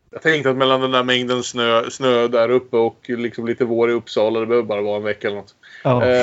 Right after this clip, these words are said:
Speaker 2: det är, det är väldigt mycket vitsipper och så i senaste film-, sista scenen i filmen.
Speaker 1: Ja, för där
Speaker 2: Jag
Speaker 1: är vi
Speaker 2: tror
Speaker 1: nu.
Speaker 2: Ja.
Speaker 1: Det är den sista scenen i filmen, som är att Henrik åker till Uppsala, rakar sig och, eh, stalkar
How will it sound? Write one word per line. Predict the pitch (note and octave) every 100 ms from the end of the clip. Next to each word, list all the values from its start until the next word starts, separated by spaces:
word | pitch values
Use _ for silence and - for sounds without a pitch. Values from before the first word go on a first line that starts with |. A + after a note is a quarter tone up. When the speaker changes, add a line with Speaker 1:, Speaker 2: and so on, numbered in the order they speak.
| B2
Speaker 2:
det | D3
är, | D3
det | E3 D#3+
är |
väldigt | D#3 D#3 C#3
mycket | D#3 D3 C3+
vitsipper | D#3 - - A#2+ - D3
och |
så | C#3 B2
i |
senaste | A2+ C#3+ A2+ - B2
film-, | C3 A#2 A2 C#3+
sista | E3+ - C#3+
scenen | - C3+ A2+ C3
i | C#3+
filmen. | C3 A2 G#2+ C3 - - -
Speaker 1:
Ja, | D3 - - _ - -
för | B3
där | C#4
Speaker 2:
Jag | -
Speaker 1:
är |
vi | C#3
Speaker 2:
tror | - C#3
Speaker 1:
nu. | E3+ -
Speaker 2:
Ja. | C4 G2+ - _ _ _ _ _
Speaker 1:
Det | D3+
är | F3+
den | G3
sista | A3 -
scenen | F3 G#3+ G3+
i | G#3
filmen, | G3+ A3 E3+ A2+ - - - -
som | - E3
är | E3+
att | D#3
Henrik | F#3+ F#3+ F#3
åker | F#3 F#3
till | F#3
Uppsala, | F#3 - F#3 F3+ C3
rakar | E3+ D#3+ C3+ F3
sig | D3 B2+ G2+ - - - - - -
och, | - C#3 - -
eh, | D3+ C#3+ C3+ C3 B2+ C3 - C3+ C3+ C#3 C#2 A#2
stalkar | - - D#3 C3+ -